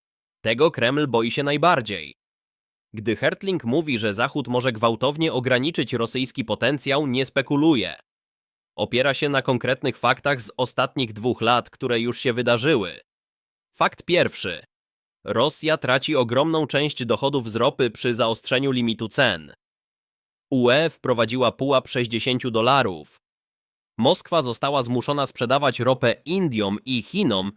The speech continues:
z rabatem trzydziestu do trzydziestu pięciu dolarów względem rynku.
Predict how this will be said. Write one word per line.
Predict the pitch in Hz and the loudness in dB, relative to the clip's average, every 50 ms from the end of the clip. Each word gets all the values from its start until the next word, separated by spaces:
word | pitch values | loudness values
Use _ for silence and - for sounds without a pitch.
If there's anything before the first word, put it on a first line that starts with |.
| _ | _
z | - 101 104 | -6 -2 0
rabatem | 117 117 117 127 131 131 147 131 120 110 | 2 2 2 2 2 2 0 -2 -2 -2
trzydziestu | - - - 131 113 107 127 151 170 - - 175 175 | -4 -4 -4 -4 -4 -2 -2 -2 -2 -2 -2 -4 -4
do | 160 127 120 120 123 | -2 0 2 2 2
trzydziestu | 113 - - 127 113 110 131 - - 131 | 0 -2 -4 -4 -4 -4 -4 -4 -4 -4
pięciu | 110 131 131 131 - 123 | -4 -2 -2 -2 -2 -2
dolarów | 110 107 110 117 120 117 117 110 - - | -2 0 2 2 2 2 0 0 -2 -8
względem | - 117 113 120 151 156 135 117 107 101 | -8 -6 -4 -2 0 0 0 0 0 0
rynku. | 98 95 87 85 - - - 57 50 | -2 -4 -4 -6 -8 -12 -12 -14 -16